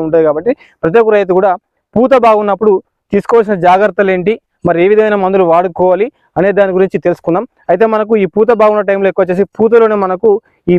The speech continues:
మిర్జిగ అనేది మనకు రైతులను ఎక్కువ ఇబ్బంది పెడుతుంది. కాబట్టి మిర్జిగ అంటే మనకు ఈ పూతలు వచ్చేసి మనకు ఈ మిర్జిగ అనేది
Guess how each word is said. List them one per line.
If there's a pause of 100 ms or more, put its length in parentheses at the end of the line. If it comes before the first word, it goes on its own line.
మిర్జిగ
అనేది
మనకు (440)
రైతులను
ఎక్కువ
ఇబ్బంది
పెడుతుంది.
కాబట్టి (140)
మిర్జిగ
అంటే
మనకు (400)
ఈ (120)
పూతలు
వచ్చేసి (100)
మనకు (920)
ఈ
మిర్జిగ
అనేది